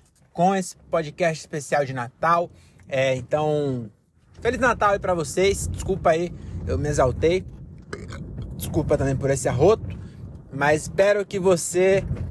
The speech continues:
tenha um excelente Natal aí com a sua família. Se você é órfão e não tem família, ou se você é brigado com a sua família. Aliás, é o seguinte: se você é órfão,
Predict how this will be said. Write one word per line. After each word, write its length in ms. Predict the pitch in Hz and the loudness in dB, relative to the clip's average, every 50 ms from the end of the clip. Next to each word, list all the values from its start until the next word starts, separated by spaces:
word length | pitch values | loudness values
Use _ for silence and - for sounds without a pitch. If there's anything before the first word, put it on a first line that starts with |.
| - - - - - - - - | -10 -14 -14 -12 -10 -8 0 2
tenha 180 | 233 233 233 | 2 4 4
um 60 | 226 226 | 4 2
excelente 520 | 208 - - 202 190 190 208 214 - 214 | 2 2 2 2 2 2 0 -2 -4 -2
Natal 480 | 202 185 160 - - - 175 170 170 165 | -2 -2 -2 -2 0 2 4 4 4 4
aí 180 | 160 170 170 | 4 2 0
com 100 | - - | 0 0
a 60 | 160 | 0
sua 240 | 147 - - 156 139 | 0 0 0 0 0
família. 580 | 131 147 139 139 143 175 208 220 208 214 220 214 - _ | 0 -2 -4 -2 0 0 0 2 2 2 0 0 -8 _
Se 180 | - - 156 | -14 -14 -10
você 540 | 139 156 151 139 - - 165 165 160 160 139 143 | -6 -4 -4 -4 -4 -4 -2 0 0 0 0 0
é 200 | 147 151 143 143 | 0 0 2 4
órfão 520 | 143 151 165 180 185 - - - 165 165 - _ _ _ _ - - - - - - - | 4 6 6 4 2 0 -4 -8 -10 -10 -10 _ _ _ _ -18 -16 -14 -12 -12 -10 -8
e 100 | 131 135 135 | -6 -4 -2
não 140 | 139 135 127 | -2 -2 -2
tem 180 | 131 143 135 | -2 -4 -4
família, 460 | - - 139 135 139 156 185 185 180 | -2 -2 -2 -2 0 0 4 4 4
ou 60 | 160 147 | 2 2
se 120 | - 160 | -2 -2
você 320 | 143 156 143 - - 170 | -2 -2 -2 -2 0 2
é 120 | 160 156 151 | 4 4 4
brigado 580 | - 160 156 143 131 131 147 151 170 180 - | 2 0 -4 -2 2 2 2 4 2 0 0
com 80 | - 165 | -2 -2
a 40 | 147 | -2
sua 140 | - 147 - | -2 -6 -2
família. 360 | - 143 139 147 175 190 - - - - - - | -2 -2 0 0 -2 -2 -2 -4 -8 -8 -6 0
Aliás, 320 | - 220 254 262 254 247 | 4 4 6 6 4 2
é 40 | - | 0
o 20 | |
seguinte: 340 | - 254 208 214 180 147 - | -6 -2 0 2 2 2 2
se 60 | 170 | 2
você 200 | 180 180 - 240 | 2 2 4 4
é 100 | 226 185 | 4 6
órfão, 440 | 170 190 233 220 - - 147 123 | 6 6 4 4 0 -6 -8 -8